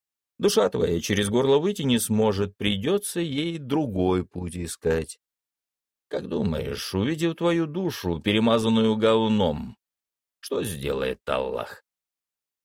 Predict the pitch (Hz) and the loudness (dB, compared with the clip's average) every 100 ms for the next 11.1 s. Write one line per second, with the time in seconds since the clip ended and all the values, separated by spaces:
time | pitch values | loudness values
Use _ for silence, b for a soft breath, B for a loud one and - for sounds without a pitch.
0 | _ _ - 185 220 233 220 226 262 226 | _ _ -6 -2 0 0 -2 -2 -6 -6
1 | - 90 90 107 220 - - - - 76 | -2 0 2 2 2 0 -4 -8 -4 -4
2 | 90 _ _ _ - 85 80 - 82 76 | -6 _ _ _ 2 2 2 -4 -6 -6
3 | - - _ _ _ _ _ _ _ _ | -8 -14 _ _ _ _ _ _ _ _
4 | _ _ _ _ _ _ - 90 - - | _ _ _ _ _ _ -6 -2 -2 -2
5 | 95 90 85 - 87 - 170 139 78 76 | -2 0 0 0 -4 -2 -2 0 0 0
6 | 160 180 160 139 147 131 95 92 98 95 | -2 -4 -6 -2 -2 0 0 0 2 2
7 | 65 64 62 71 78 95 190 190 170 165 | 0 -6 -6 -4 -2 -2 -2 -4 -10 -4
8 | 170 156 135 - 196 160 - - - _ | -2 -2 -4 -6 -4 -2 -4 -6 -12 _
9 | - 147 175 170 - 139 147 139 127 120 | -10 -2 -2 0 -2 -2 -2 0 0 0
10 | 95 87 73 65 67 64 - 64 62 62 | 0 -2 -4 -6 -4 -4 -4 -6 -10 -12